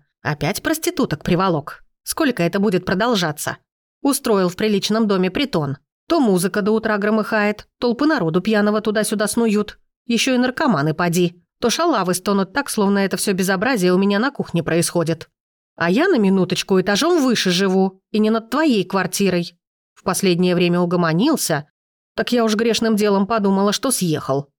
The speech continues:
А ты опять за своё. Здесь тебе не притон, в приличном обществе живёшь»,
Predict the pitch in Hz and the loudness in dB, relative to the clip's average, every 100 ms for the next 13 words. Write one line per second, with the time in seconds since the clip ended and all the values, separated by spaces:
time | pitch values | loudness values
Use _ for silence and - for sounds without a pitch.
0 | _ _ _ 277 294 339 269 180 147 156 | _ _ _ -4 0 0 0 -2 -2 -2
1 | - 170 156 160 156 _ _ _ _ - | -2 0 0 0 -4 _ _ _ _ -4
2 | 190 226 226 226 233 226 254 254 185 151 | -2 -2 0 0 0 0 -2 -2 0 0
3 | 147 _ _ _ - 247 247 240 277 262 | -4 _ _ _ -4 0 2 2 0 2
4 | 202 - 165 180 165 180 175 - | 0 -2 -2 0 0 2 0 -2